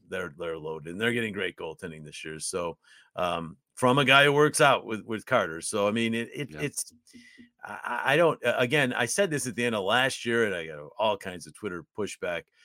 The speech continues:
Speaker 1: You know, I said, "I don't feel like the Flyers are that far away." I was, what you were referring to earlier, and now I look, like, completely off my rocker. But i-, if you, if you see how,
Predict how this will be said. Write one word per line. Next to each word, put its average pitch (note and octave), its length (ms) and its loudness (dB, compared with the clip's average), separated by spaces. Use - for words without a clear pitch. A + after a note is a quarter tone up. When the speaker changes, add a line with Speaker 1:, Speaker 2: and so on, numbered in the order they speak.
Speaker 1:
You - 80 -10
know, F2 80 -6
I F#2+ 100 -6
said, E2 260 -8
"I G2 60 -8
don't D#3 220 -6
feel D#3 280 2
like A#2 180 4
the - 80 -10
Flyers G#2+ 360 0
are G#2 60 -4
that G2+ 180 -4
far F#2+ 160 -2
away." G#2+ 280 0
I F#2+ 100 -2
was, F#2+ 320 -6
what G2+ 200 -8
you A2+ 120 -4
were A2 140 -4
referring G2 360 -8
to G2 160 -8
earlier, G#2+ 420 0
and G2 140 -6
now A#2+ 160 2
I F#2+ 120 0
look, F2+ 200 -6
like, D#2 240 -12
completely E2+ 520 -4
off E2 240 -8
my D#2 240 -14
rocker. B2 320 0
But G#2+ 160 -4
i-, B2+ 180 -12
if B2+ 200 -4
you, A2+ 240 -2
if - 120 -16
you G2+ 80 -4
see D3 240 0
how, C#3 360 6